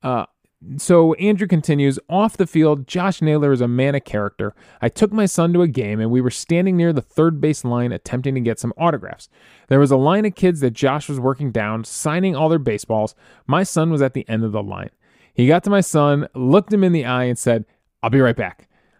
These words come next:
I wondered where he was going. It was national anthem time. He went and stood with his team for the anthem, then proceeded to come back, sign my son's baseball, and then take the field to play first base. How awesome is that?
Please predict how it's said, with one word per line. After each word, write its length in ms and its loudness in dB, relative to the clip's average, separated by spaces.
I 60 0
wondered 280 6
where 120 8
he 40 6
was 180 2
going. 460 -2
It 160 -8
was 160 0
national 440 -2
anthem 280 -2
time. 320 -12
He 160 0
went 340 2
and 100 -10
stood 260 2
with 100 0
his 120 0
team 200 -2
for 80 -8
the 140 -8
anthem, 380 0
then 120 0
proceeded 380 0
to 60 2
come 360 0
back, 260 -2
sign 400 0
my 140 2
son's 320 0
baseball, 500 0
and 240 2
then 140 4
take 220 0
the 80 -2
field 260 2
to 60 -2
play 220 0
first 280 -6
base. 260 -8
How 460 -2
awesome 360 -4
is 160 -2
that? 260 -8